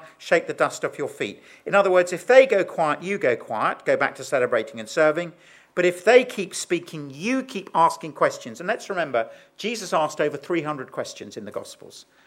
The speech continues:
We've got to get good as a minority at asking questions. Just ask questions. Just get the chat going. But celebrate, serve,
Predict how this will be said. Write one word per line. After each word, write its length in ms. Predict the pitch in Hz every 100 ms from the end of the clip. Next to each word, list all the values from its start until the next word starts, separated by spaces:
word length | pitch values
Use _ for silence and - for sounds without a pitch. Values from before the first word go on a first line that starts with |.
| _ _ -
We've 200 | 139 -
got 140 | 214
to 60 | 214
get 280 | 202 -
good 160 | 175 147
as 100 | 139
a 60 | 135
minority 640 | 127 131 143 117 - 120
at 60 |
asking 400 | 127 127 - 120
questions. 600 | 110 123 - - - - - _ _ _
Just 220 | - -
ask 240 | 233 254 -
questions. 600 | 285 277 - 110 - -
Just 240 | 202 - _ _ _ -
get 180 | - 202
the 40 |
chat 320 | - 233 214
going. 280 | - 113 76 - _ _ _ _ _ _ _ _ -
But 140 | 151 -
celebrate, 640 | 226 214 202 180 180 -
serve, 680 | - 170 151 151 151 151